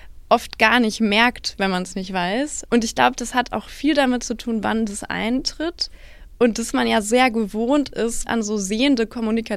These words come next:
Kommunikationsstrukturen und hat das irgendwie so sehr verinnerlicht, dass man sich, glaub ich, sehr gut bewegen kann tatsächlich durch eine Welt, in der alle davon ausgehen, dass man sehen kann. Also das hab ich ja auch, dass ich irgendwie,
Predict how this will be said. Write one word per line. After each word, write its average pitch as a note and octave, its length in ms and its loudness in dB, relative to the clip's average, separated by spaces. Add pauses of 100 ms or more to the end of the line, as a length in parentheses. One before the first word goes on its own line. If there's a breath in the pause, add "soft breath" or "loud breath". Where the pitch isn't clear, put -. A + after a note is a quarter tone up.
(300)
Kommunikationsstrukturen G3 1080 -4 (680 soft breath)
und A3 380 0
hat C4 120 -2
das A#3 100 -6
irgendwie A#3+ 240 0
so G#3+ 140 -2
sehr A3+ 200 0
verinnerlicht, B3+ 760 -2
dass A3 120 -6
man G#3 200 -4
sich, G#3+ 120 -12
glaub G#3 160 -2
ich, A3 140 -8
sehr A#3+ 220 0
gut C4 260 -4
bewegen A3 380 -4
kann F3 220 -8
tatsächlich F3+ 480 -6
durch F#3 180 -6
eine F3+ 140 -6
Welt, F3+ 300 -2 (540 soft breath)
in - 100 2
der G#3 140 4
alle G#3 140 4
davon G3 280 -2
ausgehen, G3+ 360 -4
dass E3+ 160 -8
man F3 160 -6
sehen F3 320 -6
kann. - 320 -8
Also F3 160 -8
das F3+ 200 -10
hab F#3+ 140 -6
ich A3 120 -6
ja G#3+ 180 4
auch, A3 100 0
dass F#3+ 180 -6
ich F#3+ 120 -10
irgendwie, G3 340 -6